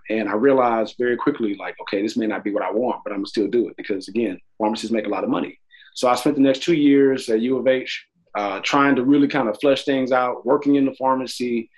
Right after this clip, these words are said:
uh, as a tech, uh, learning, trying to really make it fit, and it never fit.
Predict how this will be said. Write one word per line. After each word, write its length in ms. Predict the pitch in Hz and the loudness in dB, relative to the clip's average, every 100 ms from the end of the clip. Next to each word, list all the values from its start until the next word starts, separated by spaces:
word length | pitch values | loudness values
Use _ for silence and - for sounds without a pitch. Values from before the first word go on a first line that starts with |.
| - - | -20 -8
uh, 100 | 104 | -2
as 180 | 101 98 | 0 0
a 80 | 95 | -4
tech, 380 | - 147 135 - _ _ - _ - | 2 6 6 4 _ _ -20 _ -2
uh, 360 | 107 95 87 87 | 0 0 -4 0
learning, 600 | 123 151 156 147 139 127 | 4 6 6 6 4 2
trying 360 | 151 139 139 | 2 2 2
to 60 | 127 | 2
really 260 | 147 151 123 | 4 4 2
make 320 | 131 156 151 | 2 2 0
it 100 | - - | -6 -4
fit, 240 | 170 - - | -2 -2 -4
and 80 | 113 | -4
it 60 | |
never 240 | 113 107 - | -2 -4 -4
fit. 280 | 127 113 | -4 -4